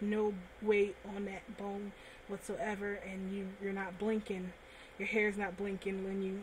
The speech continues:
import it in World. So that's the solution to that. So now all we have to do is, uh, separate it into materials so we can do the thing. So, um, click on your hair, go into edit mode, press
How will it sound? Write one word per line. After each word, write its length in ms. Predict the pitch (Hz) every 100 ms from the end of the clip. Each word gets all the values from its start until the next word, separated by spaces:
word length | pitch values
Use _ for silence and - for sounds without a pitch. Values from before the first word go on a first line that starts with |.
| 208
import 320 | 202 - 190
it 100 | 175
in 180 | 175 190
World. 200 | 190 180 - - - - -
So 140 | 202 190 175
that's 320 | 202 233 254 -
the 120 | 247
solution 400 | 233 226 220 214
to 80 | 202
that. 280 | 247 277 -
So 80 |
now 200 | 208 220 208
all 140 | 220
we 120 | 233 214
have 160 | 208
to 60 | 196
do 280 | 226 220 214 - - - -
is, 400 | 190 185 180 -
uh, 220 | 190 180
separate 500 | 185 233 233 226 220
it 100 | 240 214
into 180 | 226
materials 560 | 247 254 214 196 202 269 -
so 60 |
we 120 | 185
can 280 | 180 190 190 202 190
do 80 | 240
the 20 |
thing. 300 | 190 208 294 -
So, 80 | 175 170 180 - - - -
um, 360 | 190 175 175 185 - - - - -
click 140 | 233 240
on 100 | 254
your 100 | 254
hair, 320 | 226 214 254 - -
go 100 | 185
into 180 | 185 190
edit 180 | 220 247
mode, 240 | 262 302 - - - - -
press 160 | 180